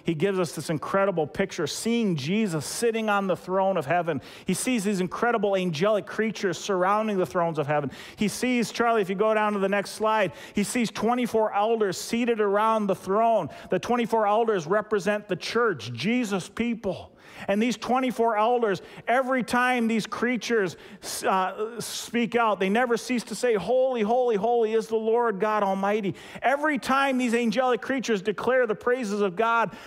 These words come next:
the elders, the church, Jesus' people take their crowns and they bow down before the throne of Jesus and they lay their crowns at his feet to worship him.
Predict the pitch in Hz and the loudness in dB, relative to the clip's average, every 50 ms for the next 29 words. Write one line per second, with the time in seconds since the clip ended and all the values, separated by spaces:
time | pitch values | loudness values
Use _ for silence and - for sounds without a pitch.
0 | 240 - 208 220 226 226 220 233 262 277 277 277 247 240 214 196 170 147 165 208 | -6 -2 0 0 0 0 2 2 4 4 4 4 4 2 2 2 -2 -2 -2 -2
1 | 208 196 - - - 262 269 269 247 214 156 135 151 156 143 151 233 285 285 277 | -2 0 -2 -2 0 2 4 4 4 2 0 -4 -6 -6 -2 0 0 2 2 2
2 | 247 226 220 - - 254 240 208 214 208 190 - - - 262 294 302 - - - | 0 0 -2 -2 -2 -4 -2 0 0 -2 -2 -2 0 0 0 0 0 -4 -2 -2
3 | 233 208 - - - 247 262 262 254 247 240 226 202 175 - - - - 233 202 | 0 0 0 -2 0 0 2 4 4 4 4 2 0 -2 -4 -8 -12 -12 -4 -2
4 | 220 226 226 214 208 175 160 147 240 247 269 294 311 294 254 208 247 277 285 269 | 0 2 2 0 0 -2 -2 0 2 2 4 4 4 4 4 2 2 2 4 2
5 | 269 247 240 214 - 240 240 247 226 226 208 - 226 226 233 233 220 220 190 156 | 2 0 -2 -2 0 2 2 2 2 0 -2 -2 0 0 2 2 2 0 -2 -2
6 | 165 214 220 202 190 196 - - - - - - 185 190 202 196 190 180 180 185 | -2 -2 -2 0 0 -2 -2 -6 -12 -20 -6 -2 0 2 2 2 2 2 2 2
7 | 208 214 214 214 214 208 175 - - - - - 247 262 247 233 - - - 185 | 2 2 2 2 2 0 -2 -4 -8 -16 -10 -4 -2 -2 -2 -2 -4 -4 -2 0
8 | 175 170 165 160 156 147 143 127 - - - - - - - - 135 135 127 131 | 0 0 0 -2 -2 -2 -4 -6 -6 -10 -14 -18 -20 -16 -8 -4 -4 -4 -2 -4
9 | 123 117 - - - - - 95 82 - _ - - - - - - - _ _ | -6 -6 -8 -12 -16 -18 -18 -18 -18 -20 _ -20 -20 -20 -20 -20 -20 -20 _ _
10 | _ _ _ _ _ _ _ _ _ _ _ _ _ _ - - 113 107 - - | _ _ _ _ _ _ _ _ _ _ _ _ _ _ -8 -6 -4 -2 -2 -4
11 | 98 - - - - - - - 185 87 80 78 - | -4 -8 -10 -10 -10 -10 -12 -14 -16 -14 -16 -16 -18